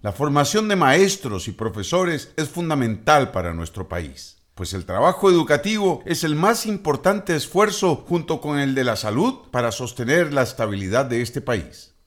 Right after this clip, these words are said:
La formación de los educadores es la formación del alma nacional y el corazón de nuestra educación deben ser tanto en aspectos académicos, pero sobre todo en valores. ¿Cuáles?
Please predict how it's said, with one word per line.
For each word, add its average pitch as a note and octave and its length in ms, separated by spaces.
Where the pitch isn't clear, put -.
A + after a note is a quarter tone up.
La C#3+ 220
formación D#3 680
de A3+ 80
los D#3+ 220
educadores C#3 840
es F3+ 140
la F#3+ 140
formación E3+ 760
del C3+ 320
alma A3 400
nacional D#3 800
y D#3+ 140
el C#3+ 160
corazón D3 580
de F#2+ 80
nuestra F2+ 320
educación D#3 760
deben F3 280
ser E3+ 280
tanto F#3+ 340
en D#3 80
aspectos E3+ 560
académicos, D#3+ 800
pero A#2+ 220
sobre G#2+ 320
todo C#3+ 280
en A2+ 120
valores. E2+ 580
¿Cuáles? - 480